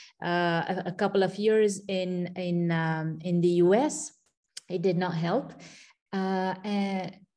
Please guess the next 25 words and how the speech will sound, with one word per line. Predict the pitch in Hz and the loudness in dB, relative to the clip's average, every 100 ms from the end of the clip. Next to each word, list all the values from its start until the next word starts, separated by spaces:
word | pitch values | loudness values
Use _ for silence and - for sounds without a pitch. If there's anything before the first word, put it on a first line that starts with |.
| _ | _
s-, | 170 - - - | -12 -8 -8 -6
so | - - 226 208 202 196 | -4 0 4 6 6 4
changing | - 247 262 277 269 262 - - | 0 2 4 4 4 2 -2 -8
s-, | - - - - - | -6 -4 -4 -6 -6
slowly, | - - 254 285 320 269 | -2 2 4 6 4 2
actually, | 180 190 208 | 0 -2 0
my | 196 190 175 175 180 175 - - | 2 2 2 0 -2 -4 -10 -20
food | - 302 311 | 0 2 4
habits, | 247 262 240 240 - | 2 2 2 0 0
but | 196 | 2
also | 202 220 226 | 2 2 0
my | 202 190 | 0 2
lifestyle. | 190 233 254 262 269 | 2 0 -2 -4 -4
So | 277 - | -4 -4
I | |
started | 170 - 175 175 170 | -4 -2 -2 -2 -4
exercising | - 190 - 196 208 208 208 202 202 202 - | -6 -6 -2 4 4 6 6 6 4 -4 -6
and | - 190 | 2 4
not | 196 196 | 4 2
cardio. | 180 190 214 226 226 | -4 0 2 4 2
I | 190 | -2
started | 190 185 180 156 | -4 -4 -4 0
doing | 175 175 | 0 0
strength | 170 - 196 214 | -2 -2 0 0
training, | - 220 220 220 214 208 | 0 0 2 2 0 -4